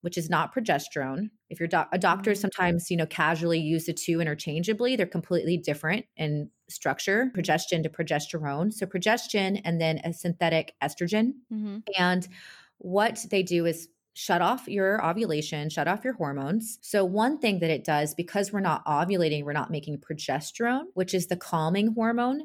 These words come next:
Speaker 1: So a lot of, uh, the pill can cause anxiety because we're not getting this calming hormone.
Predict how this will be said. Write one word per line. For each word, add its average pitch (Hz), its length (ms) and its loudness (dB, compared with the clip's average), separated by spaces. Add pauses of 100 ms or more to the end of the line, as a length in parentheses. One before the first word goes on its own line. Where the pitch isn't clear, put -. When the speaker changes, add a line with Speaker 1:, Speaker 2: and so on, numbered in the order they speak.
Speaker 1:
So 185 440 4
a 175 100 4
lot 165 260 4
of, - 80 -4
uh, 165 100 2
the 160 100 0
pill 160 220 0
can 175 140 -2
cause 147 280 0
anxiety 151 760 0
because 175 280 0
we're 160 60 0
not 156 240 0
getting 151 260 0
this 143 180 -2
calming 147 420 -4
hormone. 170 520 0